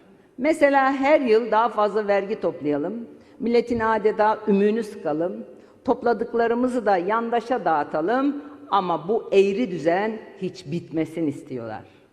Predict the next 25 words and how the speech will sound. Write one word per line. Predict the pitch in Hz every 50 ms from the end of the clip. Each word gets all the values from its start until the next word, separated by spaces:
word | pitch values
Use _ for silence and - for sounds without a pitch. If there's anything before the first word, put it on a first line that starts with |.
| _ _ _ - - -
Mesela | - 254 320 330 - 285 262 240 233 240 254
ne | 254 247 254
kadar | 254 262 247 233 233 233 247 214 185
beceriksiz, | 208 208 208 214 208 202 202 208 - - 233 202 175 - - - - - - -
kifayetsiz | - - 254 - - 240 226 220 220 220 220 214 - - 247 247 220 202 202
varsa | 220 220 214 202 - - 156 147 139 135 - - - - - - 151
beş | 247 269 277 254 254 - -
maaş, | 180 165 156 151 160 - - -
on | - 220 247 254
maaş, | 233 214 196 175 156 156 - - - - - -
on | 269 294 311 294 277
bir | 233 220 185
maaş | 185 170 160 151 147 143 - -
bağlayalım, | 165 180 185 185 175 170 165 160 165 180 202 226 240 233 - - - - - -
yeğeni, | 180 180 196 247 277 277 269 254 240 208 175 170 180 208 196 185
gelini, | 233 254 254 240 233 214 185 175 196 214 -
kayınçoyu | - 233 240 247 254 240 - - 196 175 180 202 226
yönetim | 233 208 208 214 220 214 - 254 240 254
kurullarına | - 196 185 180 180 180 175 180 165 180
atayıp | 185 214 208 - 202 175 151 185 240 233 - - - - - -
zengin | 165 151 175 247 254 254 247 285 277
edelim | 247 190 143 160 147 151 175 214 254 254 - - - - - - - -
ve | - 165 185 180 165
bu | 208
utanmazlık | - - 196 - - 180 175 175 170 170 165 160 135 170 202 240 240